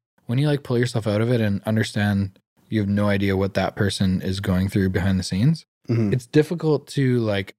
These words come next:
Speaker 1: find an example of, like, who is balancing this whole crazy fucking life thing well. Who's balancing their mortgage with their kid, with their spouse, with their friends, with their family?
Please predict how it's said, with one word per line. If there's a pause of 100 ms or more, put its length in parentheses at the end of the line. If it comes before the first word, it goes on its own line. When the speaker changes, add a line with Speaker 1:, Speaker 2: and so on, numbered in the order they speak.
Speaker 1:
find
an
example
of,
like, (100)
who
is (800)
balancing
this
whole
crazy
fucking
life
thing
well. (380)
Who's
balancing
their
mortgage
with
their
kid,
with
their
spouse,
with
their
friends,
with
their
family?